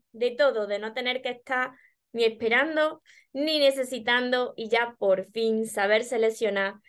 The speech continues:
lo que es amor y de lo que te tienes que alejar. Me encuentro retransmitiendo por aquí, por mi canal de YouTube, María Torres Moro. Aprovecho a todos los que no estáis suscritos, suscritas,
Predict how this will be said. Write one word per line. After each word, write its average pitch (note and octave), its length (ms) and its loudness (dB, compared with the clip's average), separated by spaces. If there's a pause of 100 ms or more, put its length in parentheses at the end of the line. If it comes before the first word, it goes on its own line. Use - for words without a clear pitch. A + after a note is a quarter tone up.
(180)
lo G3 200 -4
que F#3 360 -6
es C4+ 180 4
amor A3+ 440 0 (380)
y A3 120 0
de G3 80 6
lo F3+ 120 2
que F3+ 120 -2
te F#3 100 -2
tienes G3+ 460 -2
que G#3 100 -4
alejar. G3 440 -2 (300)
Me A#3 100 2
encuentro B3+ 500 6
retransmitiendo A3+ 680 2
por G#3+ 140 2
aquí, G#3 260 -2
por G#3+ 240 0
mi G#3+ 120 2
canal G3+ 340 0
de G3+ 100 0
YouTube, G3+ 320 0
María G#3 280 0
Torres A3+ 220 0
Moro. A3 440 0 (280)
Aprovecho A3 840 2
a G#3 400 2
todos A3+ 200 4
los A#3 120 -2
que A3+ 120 -6
no G3+ 60 -4
estáis A3 420 -2
suscritos, C4 560 0
suscritas, C#4+ 560 0